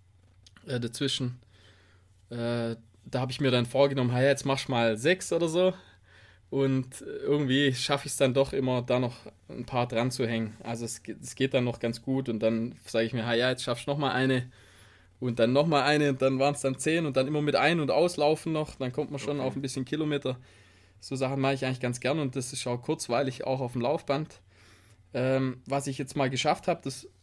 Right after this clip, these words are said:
Speaker 1: auch auf dem Laufband, also mittlerweile gewöhne ich mich ein bisschen dran, äh,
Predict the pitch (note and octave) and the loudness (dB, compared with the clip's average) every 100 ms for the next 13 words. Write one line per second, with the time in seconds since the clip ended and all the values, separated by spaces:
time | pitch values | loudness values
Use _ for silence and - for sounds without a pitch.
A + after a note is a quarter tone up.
0 | - - D3 G3+ G#3 E3 F3+ F#3 G3+ - | -20 -4 2 2 2 2 4 6 6 6
1 | F3+ D3+ C#3 D3 C#3 C#3 E3 D#3 C#3 D#3 | 6 4 2 0 2 4 4 4 2 2
2 | G3 - C3+ - B2 C#3 B2+ D3+ F3+ - | 2 0 -4 -4 -2 0 0 0 -2 -8
3 | - - - - C3+ C3 C3 | -20 -20 -20 -8 -2 2 2